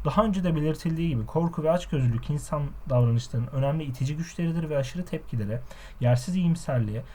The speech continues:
mantıksız coşkuya ve varlık balonlarına veya tam tersine piyasa paniğine ve büyük satış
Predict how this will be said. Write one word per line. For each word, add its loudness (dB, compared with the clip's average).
mantıksız 2
coşkuya 0
ve 2
varlık 4
balonlarına 2
veya 2
tam 0
tersine -2
piyasa -2
paniğine -2
ve 0
büyük 0
satış -4